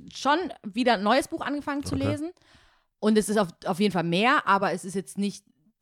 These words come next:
Speaker 1: grad so was dieses Abends, ich hab auf jeden Fall gesündigt, das wollte ich
Speaker 2: Okay,
Speaker 1: sagen.
Speaker 2: alles klar.
Speaker 1: Genau. Wie geht's dir eigentlich?
Speaker 2: Mir geht's, äh, ganz gut. Ich w-,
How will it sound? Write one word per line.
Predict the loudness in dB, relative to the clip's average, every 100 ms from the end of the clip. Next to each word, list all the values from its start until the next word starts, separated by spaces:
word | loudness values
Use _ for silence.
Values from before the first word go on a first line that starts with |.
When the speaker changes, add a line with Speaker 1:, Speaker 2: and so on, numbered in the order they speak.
| _
Speaker 1:
grad | -4 -2 -2
so | -2 -4
was | -6 -10
dieses | -14 -10
Abends, | -6 -4 -6 -10 -16 -14
ich | -12
hab | -10 -8
auf | -4
jeden | -4
Fall | -6
gesündigt, | -8 -8 -8 -12
das | -12
wollte | -6 -6
ich |
Speaker 2:
Okay, | -6
Speaker 1:
sagen. | -14 -12
Speaker 2:
alles | -12 -12
klar. | -12 -12 -8
Speaker 1:
Genau. | -6 -6 -10 -16 _ _
Wie | -4
geht's | -2 -2 0
dir | 0
eigentlich? | -2 -4 -8 -14 _
Speaker 2:
Mir | -2 0
geht's, | 2 2 0 -4
äh, | 0 4 4 4 2 0 -8 -16 -8 0
ganz | 2 2 0
gut. | 2 2 0 -6 _ -4
Ich | -4 -4 -12
w-, | -6 -4